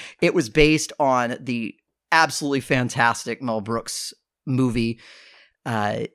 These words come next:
and, but I still, you know, it's, it's awful, but I, st-, you're, you're darn right I still catch myself randomly singing Springtime for Hitler, and, you know,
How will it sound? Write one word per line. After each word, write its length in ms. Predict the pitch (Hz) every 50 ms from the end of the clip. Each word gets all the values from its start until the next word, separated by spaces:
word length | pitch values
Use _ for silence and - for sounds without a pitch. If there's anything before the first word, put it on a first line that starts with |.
| _ -
and, 300 | 143 151 139 127 123 - _
but 320 | 160 127 160 156 151 - -
I 60 | 165
still, 500 | 170 - - 240 226 214 185 160 - - _
you 220 | - - 185 190 214
know, 140 | 208 151 139
it's, 200 | 151 170 - - -
it's 180 | 175 165 - - -
awful, 320 | 165 196 - - - 131
but 120 | 113 135
I, 100 | 147 202
st-, 280 | - - - - - -
you're, 200 | - 254 233 214 196 165
you're 140 | 143 151 202
darn 240 | 190 - 247 254 277
right 180 | 294 294 262 220
I 60 | 180
still 180 | - - 175
catch 260 | 160 - 185 165 - -
myself 560 | 160 156 - - 160 156 135 - - - - - 143 - - _ _ _ _ _ _ _ _ _ -
randomly 400 | 117 135 151 156 165 151 147 151
singing 340 | - - 170 151 151 143 131
Springtime 600 | - - - 135 139 151 143 - 147 143 139 135
for 140 | - 127 117
Hitler, 720 | 107 127 123 - 147 135 123 123 123 120 117 117 117 120
and, 320 | - 143 139 135 127 131 143
you 60 | 117 -
know, 160 | 180 160